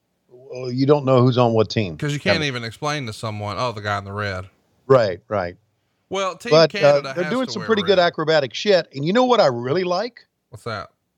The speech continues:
Speaker 1: I like the, I like the kind of the crawl at the bottom of the screen.
Speaker 2: Well, here's the thing.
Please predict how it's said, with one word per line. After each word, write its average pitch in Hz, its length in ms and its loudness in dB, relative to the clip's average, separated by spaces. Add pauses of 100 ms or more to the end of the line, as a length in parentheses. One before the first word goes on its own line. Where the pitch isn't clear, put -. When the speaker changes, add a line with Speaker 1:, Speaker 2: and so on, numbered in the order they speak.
(100)
Speaker 1:
I 127 60 -8
like 226 240 0
the, 131 240 -4
I 117 100 0
like 208 260 2
the 147 80 -6
kind 165 180 0
of 143 60 2
the 127 80 -2
crawl 170 400 4
at 135 80 -2
the 120 80 -2
bottom 143 260 4
of 143 60 -2
the 127 80 -4
screen. 180 500 -6 (240)
Speaker 2:
Well, 156 380 2
here's 269 260 -4
the 165 80 -14
thing. 127 460 -2